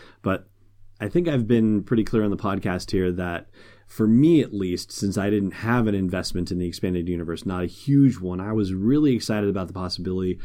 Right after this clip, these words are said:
of being able to experience the entirety of Star Wars all over again.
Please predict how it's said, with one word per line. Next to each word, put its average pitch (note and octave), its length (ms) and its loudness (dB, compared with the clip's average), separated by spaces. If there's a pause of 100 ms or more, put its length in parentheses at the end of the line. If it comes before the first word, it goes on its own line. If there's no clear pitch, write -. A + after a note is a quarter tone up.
(320)
of F#2+ 360 -2
being G2+ 220 2
able G2 220 0
to F#2+ 260 -2
experience G#2+ 640 -2
the G#2 220 0
entirety A2 720 0
of F#2 140 -8
Star G2+ 320 -2
Wars F#2+ 240 -2
all F#2 180 -2
over G2 240 -2
again. E2+ 300 -8